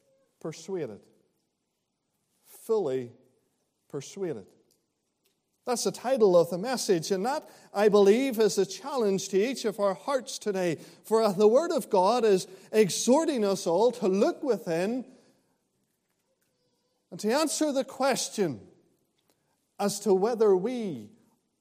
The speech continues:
are believers who are fully persuaded. And can I suggest to you that it's also crucial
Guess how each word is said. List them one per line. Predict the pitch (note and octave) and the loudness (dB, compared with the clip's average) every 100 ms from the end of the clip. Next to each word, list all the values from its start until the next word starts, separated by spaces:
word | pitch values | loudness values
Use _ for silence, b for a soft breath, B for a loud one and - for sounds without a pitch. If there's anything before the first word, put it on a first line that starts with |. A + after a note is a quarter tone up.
| _ _ | _ _
are | F3+ D#3+ | -2 0
believers | E3 E3 A3 A#3 F3 E3+ C#3+ | 0 2 2 0 -2 -4 -6
who | - E3+ D3+ | -8 -4 -2
are | B2 | -4
fully | - - G3+ D3 A#2+ G#2 - _ _ _ _ _ - | -6 0 2 2 -2 -8 -16 _ _ _ _ _ -12
persuaded. | C3 - - C4 G3+ G2+ _ _ _ _ _ _ _ _ _ _ _ _ _ _ _ _ _ _ _ _ _ _ _ _ _ _ _ | -12 -12 -16 -14 -14 -14 _ _ _ _ _ _ _ _ _ _ _ _ _ _ _ _ _ _ _ _ _ _ _ _ _ _ _
And | G3 | -16
can | D#4 F4 | -10 -8
I | |
suggest | B3+ A#3+ G3+ C4 - - | -6 -4 -2 -4 -6 -6
to | |
you | F#3+ F3+ A3 | 0 2 2
that | A3 | 0
it's | F#3+ A#3+ | -2 -6
also | D4+ - A3 F#3 | -8 -4 -2 -2
crucial | - C4+ - - G#3 D#3+ | -4 -10 -8 0 0 0